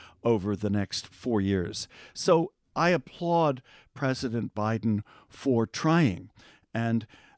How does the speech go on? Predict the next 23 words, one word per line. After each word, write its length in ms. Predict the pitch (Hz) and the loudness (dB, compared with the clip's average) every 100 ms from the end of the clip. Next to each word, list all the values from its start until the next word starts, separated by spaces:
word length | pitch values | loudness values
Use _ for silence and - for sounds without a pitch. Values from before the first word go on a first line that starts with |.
| _ _ _ | _ _ _
there 180 | 123 127 | -2 2
was 220 | 127 117 - - | 2 0 -4 -6
really 480 | 120 165 196 135 104 | 2 6 6 4 0
a 40 | |
missed 360 | 101 143 - - | 0 0 -2 -8
opportunity 840 | 110 - 110 - 190 208 135 104 | -8 -6 -8 -2 0 2 2 0
in 200 | - 110 | 0 -2
the 80 | 104 | -2
Trump 300 | - 175 196 | -2 -4 -2
administration 880 | 160 104 104 - 123 110 - 110 107 - - | -2 -2 -4 -2 -2 -2 -2 -2 -4 -8 -20
when, 540 | - 123 123 117 117 113 - | -6 -2 0 2 0 0 -4
uh, 160 | 107 - | -6 -6
Trump 300 | - 156 151 | -4 -4 -4
came 320 | - 131 120 | -4 -2 0
in 180 | 131 151 | 2 0
and 180 | 123 107 | 0 -4
said 300 | - 139 147 | -4 -2 -2
that 140 | 113 | -6
he 240 | 110 120 123 | -6 -4 -2
wanted 500 | 107 117 160 135 104 | 0 0 0 -2 -4
more 180 | 107 113 | -4 -4
infrastructure 680 | 127 127 117 117 107 - 104 | -6 -6 -6 -6 -6 -8 -8
spending, 480 | - 110 110 110 | -6 -4 -2 -4